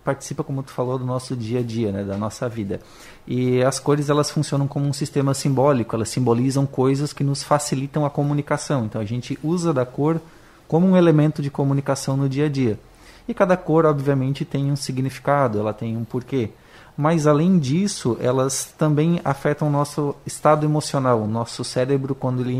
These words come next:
entra em contato com essas cores, ele traz da sua memória, memórias boas, ruins, sejam elas quais forem,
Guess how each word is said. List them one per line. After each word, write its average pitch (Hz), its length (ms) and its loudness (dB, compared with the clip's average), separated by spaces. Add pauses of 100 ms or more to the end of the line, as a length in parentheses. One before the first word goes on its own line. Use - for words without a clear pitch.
entra 160 240 0
em 151 80 2
contato 131 580 -2
com 127 120 -6
essas 123 320 -6
cores, 143 400 -2
ele 117 260 -2 (640)
traz 165 360 4
da 160 100 4
sua 156 180 0
memória, 131 760 2
memórias 123 420 0
boas, 127 360 0
ruins, 127 300 -4
sejam 117 460 -2
elas 117 220 -4
quais 113 240 -4
forem, 151 340 0